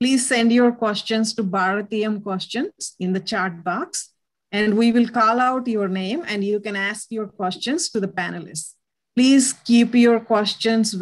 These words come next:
very brief and to the point. While you are thinking about the questions, here, uh, we have few questions, uh, that came in with the regis-, registrations. Uh, I will start asking these questions while,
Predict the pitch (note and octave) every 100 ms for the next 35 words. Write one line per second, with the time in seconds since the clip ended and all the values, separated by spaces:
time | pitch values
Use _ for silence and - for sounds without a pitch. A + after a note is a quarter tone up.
0 | G3 G3 G#3 G#3+ F3+ D#3+ F#3+ C4+ F4 -
1 | - F#3+ F#3+ F#3+ G3 G#3 - G3+ F#3 G3+
2 | A4+ - _ _ _ _ _ _ G#3+ G#3+
3 | A3+ A3 A3+ A3+ A3 A#3+ A#3+ B3 A#3+ A3+
4 | A3+ A3 - G#3 G3 - C4 G#4 - -
5 | - _ - A#3+ B3+ C4 C4+ A#3+ - _
6 | - F#3+ F#3 F#3+ G3 G#3 G#3 G3 - A3
7 | A3 F#3+ F#3 - A#3+ G4+ - _ _ _
8 | _ F#3+ F#3 F3+ G3+ G3+ - G#3 G#3 G#3
9 | G3 F#3 F3 E3+ F#3 - - F#3+ F#3 F#3
10 | - E3+ D#3+ B3 - - - - F3+ F3+
11 | E3+ F#3+ G3+ G3 - - F3+ F3+ F3+ F#3+
12 | - G3+ G3 G3 G3 F#3+ F3+ - A#3+ F#4+
13 | - F#3+ F#3 F#3